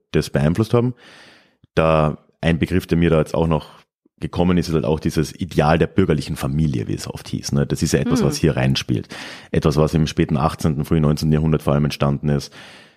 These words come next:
Speaker 1: was ja sehr stark dann, vor allem aus England kommend, aber nicht nur,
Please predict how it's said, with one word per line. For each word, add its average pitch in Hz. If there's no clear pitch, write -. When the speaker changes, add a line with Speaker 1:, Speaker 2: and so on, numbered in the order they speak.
Speaker 1:
was 82
ja 82
sehr 92
stark 80
dann, 73
vor 71
allem 65
aus 67
England 73
kommend, 67
aber 60
nicht 65
nur, 78